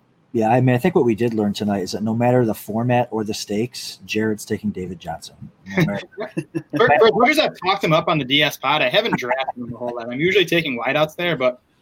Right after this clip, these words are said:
Speaker 2: you know, once again, I got sniped there with, uh, Allen Robinson and Adam Thielen coming off the board a few picks ahead of me. So I turned my attention to running back. And again, I,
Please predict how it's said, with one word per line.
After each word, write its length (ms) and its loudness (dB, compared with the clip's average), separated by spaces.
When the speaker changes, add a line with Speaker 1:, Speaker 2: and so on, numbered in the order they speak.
Speaker 2:
you 80 -8
know, 100 -6
once 200 0
again, 160 2
I 60 4
got 180 0
sniped 360 -2
there 240 -2
with, 140 -4
uh, 280 -2
Allen 240 2
Robinson 600 0
and 340 0
Adam 220 0
Thielen 360 -4
coming 180 -6
off 120 -14
the 80 -20
board 160 -6
a 40 -10
few 200 -10
picks 200 -6
ahead 200 -2
of 60 -2
me. 100 0
So 340 -2
I 60 0
turned 220 4
my 80 4
attention 400 -2
to 80 0
running 220 2
back. 260 0
And 160 -2
again, 220 0
I, 260 0